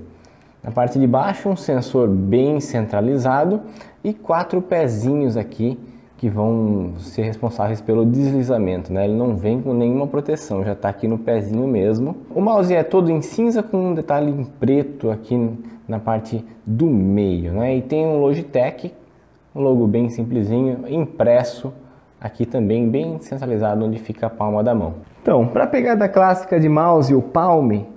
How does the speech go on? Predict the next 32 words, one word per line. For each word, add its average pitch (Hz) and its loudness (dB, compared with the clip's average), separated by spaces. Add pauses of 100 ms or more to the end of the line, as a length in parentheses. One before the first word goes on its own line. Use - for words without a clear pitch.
(240)
é 139 4
tranquilo, 151 4 (380)
né? 107 2
Um 143 4
mouse 120 4
pequeno, 131 0
mas 98 0
vai 107 4
ser 110 -2
tranquilo, 151 0
a - 2
não 240 2
ser 233 0
que 220 -2
tu 214 -2
esteja 180 0
sem 175 -2
uma 139 2
mãozona 143 4
muito 117 2
grande, 110 4
assim, 117 -2
que 117 -4
tu 110 -2
vai 110 4
acabar 107 0
cobrindo 110 2
demais, 101 2
mas 117 -4
um 101 0
palme 135 0
clássico 131 -4